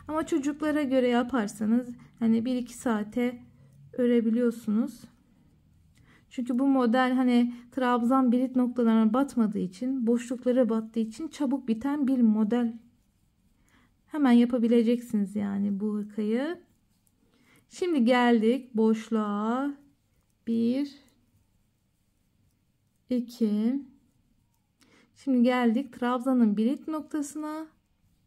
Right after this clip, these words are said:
Bakın. Üçlü grubumu yaptım. Şimdi iki zincir çekiyorum. Bir tane trabzan yapıyorum. Bakın, bu şekilde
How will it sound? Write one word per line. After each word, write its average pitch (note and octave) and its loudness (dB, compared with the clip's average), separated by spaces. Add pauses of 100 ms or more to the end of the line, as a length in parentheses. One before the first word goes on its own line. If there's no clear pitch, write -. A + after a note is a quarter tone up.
(640)
Bakın. A3+ -16 (760)
Üçlü C#4+ -6
grubumu A3 -2 (100)
yaptım. G#3+ -10 (600)
Şimdi C#4 -6
iki B3 -6
zincir G3+ -2
çekiyorum. D#4+ -6 (1400)
Bir B3+ 0
tane G#3+ -2 (1900)
trabzan A3+ -2
yapıyorum. - -12 (640)
Bakın, - -20 (180)
bu A#4 6
şekilde A3 -4